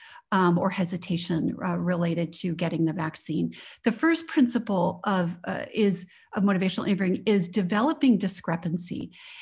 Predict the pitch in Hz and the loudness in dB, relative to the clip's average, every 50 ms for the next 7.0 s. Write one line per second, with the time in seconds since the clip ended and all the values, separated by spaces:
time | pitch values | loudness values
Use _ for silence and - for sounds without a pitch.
0 | - _ _ - 240 226 226 226 226 220 220 220 - - 208 185 247 240 - - | -20 _ _ 4 6 6 6 8 6 6 4 4 0 0 2 2 2 2 2 4
1 | 247 254 302 349 359 359 - - - 294 285 254 214 - - 220 208 202 208 - | 4 4 4 2 0 -4 -6 -2 2 2 4 4 2 2 2 0 0 0 -2 -6
2 | - - - 240 214 196 - - - - - 240 226 220 220 254 302 330 320 311 | -8 -4 0 2 2 2 0 -2 -6 -6 -2 0 0 2 4 4 4 4 2 0
3 | - - - - 214 208 202 208 - 196 - - - 180 175 175 - 185 175 165 | -4 -12 -10 -4 -2 -2 -2 -2 -6 -10 -8 -4 -2 -2 -2 0 0 2 2 2
4 | 165 170 - - - - - _ - 202 190 190 214 262 277 - - 269 - - | 2 0 -4 -14 -16 -18 -10 _ 0 2 2 4 4 2 2 2 2 2 2 2
5 | - 220 208 220 240 240 - 220 202 208 - - 180 160 160 156 156 160 160 - | 2 2 4 4 4 2 2 -2 -4 -4 -4 -4 -2 -2 -2 -2 -2 -4 -6 -8
6 | - - - - - - - - _ _ - 220 208 202 202 196 190 190 - | -10 -18 -20 -20 -20 -20 -20 -20 _ _ 4 4 6 6 6 6 4 2 0